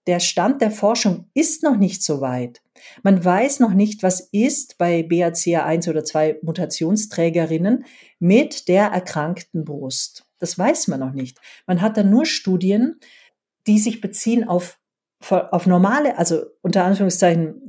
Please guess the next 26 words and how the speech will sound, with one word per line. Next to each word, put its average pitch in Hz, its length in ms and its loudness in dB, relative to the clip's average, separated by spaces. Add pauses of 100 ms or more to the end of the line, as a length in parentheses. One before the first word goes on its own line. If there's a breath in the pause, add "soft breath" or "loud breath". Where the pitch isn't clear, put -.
normal, 170 440 2
also 175 220 2
halt 170 140 0
Brusterkrankungen, 185 800 0
Brustkrebserkrankungen, 170 1200 -4 (440 soft breath)
von 170 200 0
denen 170 160 2
man 165 100 0
noch 160 140 -4
nicht 185 280 2
genau 160 320 2
weiß, 151 760 0 (100)
wodurch 165 300 2
sie 185 100 2
hervorgerufen 170 600 0
sind, 123 320 -6
spontane 165 880 -4
Brustkrebserkrankungen, 131 1300 -10
ne? 208 240 -6 (580 loud breath)
Und 190 160 0
bei 185 120 4
denen 240 460 2 (760)
hat 208 240 2
man 190 120 4
Studien 208 480 2
dazu, 180 680 0